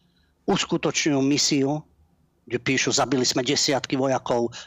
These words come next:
ďalších sme zajali, ukradli zbrane.“ Kapustin, veliteľ Ruského dobrovoľníckeho zboru, jednej z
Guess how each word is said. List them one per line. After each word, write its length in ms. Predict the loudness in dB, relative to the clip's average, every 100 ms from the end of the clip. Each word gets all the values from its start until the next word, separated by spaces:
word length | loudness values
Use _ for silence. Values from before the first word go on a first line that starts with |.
| -2
ďalších 320 | 0 2 0 0
sme 160 | 0
zajali, 400 | 2 2 2 0
ukradli 400 | 0 0 0 0
zbrane.“ 480 | 0 0 0 0 -2 -6 -20 -20 _ _ -4
Kapustin, 560 | -4 -4 -4 -2 -2
veliteľ 400 | 0 -2 0 0 0
Ruského 320 | -2 -2 -2
dobrovoľníckeho 880 | 0 -2 0 0 0 -2 -2 -2 -2 -4 -2
zboru, 320 | 0 0 -2 -8 -14 -12 -4 0
jednej 320 | 2 2
z 80 | 2